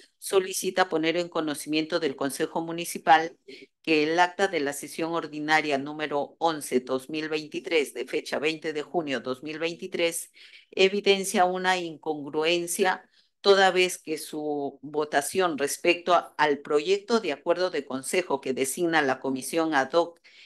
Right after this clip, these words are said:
encargada de ejercer funciones de autoridad sancionadora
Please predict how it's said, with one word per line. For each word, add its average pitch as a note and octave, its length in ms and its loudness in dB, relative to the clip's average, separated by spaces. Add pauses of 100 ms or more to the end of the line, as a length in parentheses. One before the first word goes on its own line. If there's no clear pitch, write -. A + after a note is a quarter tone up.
(120)
encargada D3+ 720 2
de D#3+ 120 0
ejercer D#3+ 400 0
funciones E3 680 -6
de C#3+ 60 0
autoridad C#3 540 2
sancionadora D3+ 1080 -2